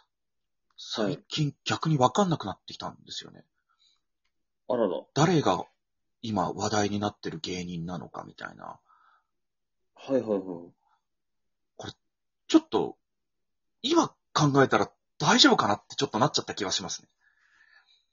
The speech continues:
Speaker 2: いや、そうですね。
Speaker 1: うん。変わらずでは、もちろんお笑いは好きなんですよ。お笑い
Speaker 2: うん。
Speaker 1: 自体は好きで、自身もやっぱ、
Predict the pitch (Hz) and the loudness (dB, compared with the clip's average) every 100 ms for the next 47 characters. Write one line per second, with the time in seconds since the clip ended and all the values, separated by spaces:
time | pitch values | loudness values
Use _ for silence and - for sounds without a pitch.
0 | _ _ _ _ _ _ 131 131 - 190 | _ _ _ _ _ _ -4 -4 2 2
1 | 127 98 104 80 71 359 381 392 349 330 | 4 0 -4 -6 8 12 12 10 6 4
2 | 147 254 403 349 143 170 180 180 175 - | 4 4 6 6 8 8 8 8 4 0
3 | 160 101 80 - - _ _ _ 143 151 | -4 -4 -6 -10 -12 _ _ _ 4 6
4 | 151 147 151 147 - _ _ _ _ 120 | 8 8 6 0 -6 _ _ _ _ -8
5 | 110 95 - _ _ _ _ _ - - | -6 -8 -14 _ _ _ _ _ -12 -6
6 | 165 180 107 - - 165 71 - 143 - | 6 6 6 0 -6 -8 -8 2 6 6
7 | 143 139 226 123 120 95 85 | 4 2 2 4 4 2 0